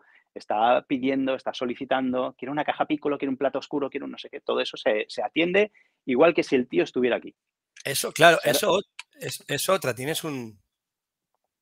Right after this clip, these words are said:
Speaker 2: un, un backline ahí, un, un, un, un, una cantidad de, de platos, de ca-, un montón de material.
Speaker 1: Claro, piensa que grabamos, grabo aquí en el estudio, uf, no sé cuántas canciones al año, no sé.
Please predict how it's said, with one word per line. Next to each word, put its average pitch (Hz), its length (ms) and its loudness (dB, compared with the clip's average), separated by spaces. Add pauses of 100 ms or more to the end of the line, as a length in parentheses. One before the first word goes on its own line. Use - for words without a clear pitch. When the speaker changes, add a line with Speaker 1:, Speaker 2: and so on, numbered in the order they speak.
(240)
Speaker 2:
un, 127 260 -16
un 127 180 -12
backline 123 400 -2
ahí, 123 140 -6
un, 143 120 -10
un, 135 280 -14
un, 127 220 -18
un, 127 400 -20
una 131 160 -10
cantidad 131 380 -2
de, 123 160 -2
de 117 140 -6
platos, 127 360 -6
de 120 80 -6
ca-, 135 160 -8
un 127 120 -14
montón 120 440 -6
de 113 100 -10
material. 117 460 -4 (680)
Speaker 1:
Claro, 127 420 4 (360)
piensa 131 280 0
que 147 240 0
grabamos, 139 920 2
grabo 131 320 6
aquí 139 160 4
en 139 100 -4
el 127 80 -6
estudio, 135 720 0
uf, - 80 -8 (380)
no 104 140 -16
sé - 240 -14 (260)
cuántas 98 340 -12
canciones 104 480 -14
al 95 200 -10
año, 110 280 -8 (300)
no - 60 -20
sé. - 160 -18